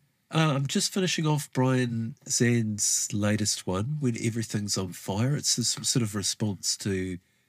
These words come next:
to Christian deconstruction. It's his attempt to win young people who are going through deconstruction back to the faith. I think he's great. I just, I really like him a lot. I just read David Bentley Hart's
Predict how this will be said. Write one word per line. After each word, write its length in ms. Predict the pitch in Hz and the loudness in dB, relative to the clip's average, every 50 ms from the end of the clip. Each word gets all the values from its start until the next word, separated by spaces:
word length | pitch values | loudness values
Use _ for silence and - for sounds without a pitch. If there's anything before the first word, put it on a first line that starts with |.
| _ _ _ _ _ _ _ _ - | _ _ _ _ _ _ _ _ -8
to 420 | - - - 104 98 95 92 90 - | -4 0 0 0 0 0 -2 -2 -4
Christian 580 | - - - 120 - - - - 101 90 85 | -4 -2 2 2 2 2 2 0 -2 -2 -2
deconstruction. 960 | - 90 92 87 - - - 82 - - - - 90 - - - - - 76 - - _ _ _ _ _ _ _ _ _ _ _ | 0 0 0 0 -2 -4 -4 -2 -2 -2 0 -2 -2 -2 -4 -6 -6 -6 -8 -8 -12 _ _ _ _ _ _ _ _ _ _ _
It's 160 | - - - - | -8 -6 -4 -2
his 220 | 104 90 82 - | 0 0 0 0
attempt 380 | 90 85 - - 101 87 - - | -2 -4 -4 -4 -4 -4 -4 -6
to 80 | - 92 | -6 -4
win 320 | 87 98 98 101 104 104 | -2 -2 -4 -4 -4 -4
young 280 | 98 101 92 92 90 90 | -2 -2 -2 -2 -4 -6
people 340 | - 113 107 - - 98 82 | -4 -4 -4 -2 -2 -4 -4
who 120 | 82 98 | -2 -4
are 40 | 82 | -4
going 360 | 78 - 92 90 87 87 87 | -2 -2 -2 0 0 -2 -4
through 280 | 90 - - 98 90 82 | -6 -4 -2 -2 -2 0
deconstruction 1080 | 76 90 85 80 - - 80 - - - - 90 78 - - - - 87 73 73 73 - _ _ _ _ _ _ - | 0 -2 -2 -2 -4 -6 -4 -4 -4 -2 -2 -4 -4 -6 -6 -6 -6 -6 -6 -8 -12 -16 _ _ _ _ _ _ -8
back 200 | - 85 85 90 | -6 -6 -6 -6
to 100 | - - | -6 -6
the 100 | 101 - | -6 -6
faith. 600 | - - - - 92 80 76 76 76 - _ _ _ _ _ _ - 139 | -6 -6 -4 -4 -4 -4 -6 -8 -14 -20 _ _ _ _ _ _ -18 -16
I 20 | |
think 220 | - - 135 127 | -12 -10 -8 -8
he's 180 | - 120 113 - | -6 -6 -6 -6
great. 540 | - - 101 98 107 104 87 85 - - - _ _ | -6 -6 -4 -4 -4 -4 -6 -10 -14 -18 -20 _ _
I 40 | _ | _
just, 240 | - - - - - - | -10 -8 -8 -8 -8 -12
I 40 | - - - - 98 | -16 -16 -16 -14 -10
really 260 | 101 104 101 95 90 | -8 -6 -6 -4 -6
like 320 | 87 87 85 85 87 - - | -6 -6 -8 -8 -8 -10 -12
him 100 | - 87 | -12 -12
a 120 | 85 85 85 | -12 -10 -10
lot. 160 | 87 95 101 - _ _ - - _ _ _ - | -10 -10 -12 -14 _ _ -20 -20 _ _ _ 0
I 40 | |
just 240 | 113 120 127 - - | 2 2 2 2 4
read 220 | 135 120 113 95 - | 4 2 2 2 0
David 340 | 113 107 107 101 104 92 | 0 0 2 0 -2 -4
Bentley 340 | 90 101 101 98 95 98 95 | -2 -2 -2 -2 -4 -6 -6
Hart's 760 | 80 76 110 98 95 95 - - - - - - - - - | -4 -2 -2 -2 -2 -2 -4 -8 -10 -8 -8 -8 -8 -10 -14